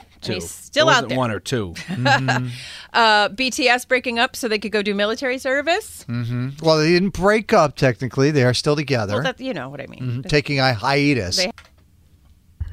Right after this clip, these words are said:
Speaker 3: Sorry, a computer crashed in the middle of talking about B T S. We are back.
Speaker 2: Nobody would have known.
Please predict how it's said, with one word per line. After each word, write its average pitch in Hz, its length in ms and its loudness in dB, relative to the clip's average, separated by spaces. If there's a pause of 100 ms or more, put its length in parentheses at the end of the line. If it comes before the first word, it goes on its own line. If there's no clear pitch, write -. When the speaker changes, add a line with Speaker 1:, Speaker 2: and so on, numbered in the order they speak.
(720)
Speaker 3:
Sorry, 151 340 4
a 135 60 2
computer 143 380 2
crashed 139 400 2
in 131 40 0
the 127 80 4
middle 120 240 4
of 107 80 0
talking 127 300 2
about 113 220 4
B 117 120 2
T 143 220 4
S. - 460 2 (120)
We 120 120 2
are 117 80 4
back. 110 440 -2 (380)
Speaker 2:
Nobody 175 300 -14
would 165 120 -14
have 170 140 -20
known. 156 200 -18